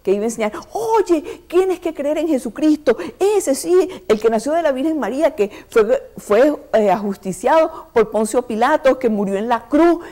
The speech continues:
que fue sepultado y que resucitó y ascendió al cielo. Tienes que creer en ese". Y otros que decían,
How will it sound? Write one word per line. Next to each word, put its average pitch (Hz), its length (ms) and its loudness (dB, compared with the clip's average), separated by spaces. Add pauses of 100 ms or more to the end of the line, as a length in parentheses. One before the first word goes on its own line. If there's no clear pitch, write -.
(140)
que 226 440 2
fue 220 140 4
sepultado 294 640 0
y 294 60 0
que 254 120 2
resucitó 202 560 -4
y 302 80 2
ascendió 202 380 0
al 220 100 2
cielo. 254 320 0 (160)
Tienes 392 260 2
que 480 120 -4
creer 220 260 -4
en 175 140 -4
ese". 147 320 -6 (1000)
Y 196 120 0
otros 165 240 -4
que 226 80 -8
decían, 175 320 -6